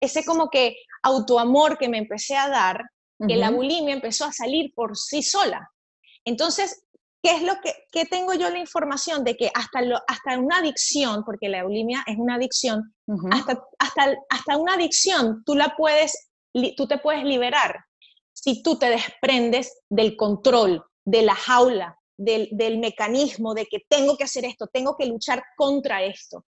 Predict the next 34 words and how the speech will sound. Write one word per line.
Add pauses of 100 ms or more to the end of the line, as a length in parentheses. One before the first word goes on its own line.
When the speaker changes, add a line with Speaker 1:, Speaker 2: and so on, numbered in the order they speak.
(180)
Speaker 1:
Yo
dejé
luchar
en
contra
de
la
bulimia.
Yo
lo
que
me
concentré
es
en
mi
amor
propio,
en
mi
trabajo
personal, (220)
en
mi
autocuidado,
en
mis
juguitos
que
me
hacía
todos
los
días.